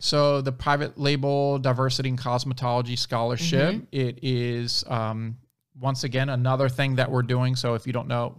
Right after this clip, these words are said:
Speaker 1: a lot of people know we give away a laptop,
Speaker 2: Mm-hmm.
Speaker 1: um, in our Facebook group. Every
Speaker 2: Yep.
Speaker 1: week we give a new laptop away to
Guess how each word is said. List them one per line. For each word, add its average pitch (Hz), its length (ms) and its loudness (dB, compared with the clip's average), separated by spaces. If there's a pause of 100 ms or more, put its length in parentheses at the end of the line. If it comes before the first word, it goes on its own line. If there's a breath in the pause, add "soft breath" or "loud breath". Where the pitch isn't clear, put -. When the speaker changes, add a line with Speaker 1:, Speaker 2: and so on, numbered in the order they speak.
(140)
Speaker 1:
a - 140 -8
lot 151 160 4
of 143 60 -2
people 139 180 -2
know 135 160 2
we 127 140 0
give 123 200 0
away 123 220 0
a 113 80 -2
laptop, 120 580 0 (220 soft breath)
Speaker 2:
Mm-hmm. 156 180 -6
Speaker 1:
um, 113 680 0
in 127 120 0
our 117 80 2
Facebook 131 400 0
group. 143 400 0
Every 127 160 2
Speaker 2:
Yep. 131 80 2
Speaker 1:
week 131 240 -2
we 127 80 -4
give 120 160 -4
a 123 60 0
new 120 140 -2
laptop 117 400 -2
away 113 300 0
to 117 400 -4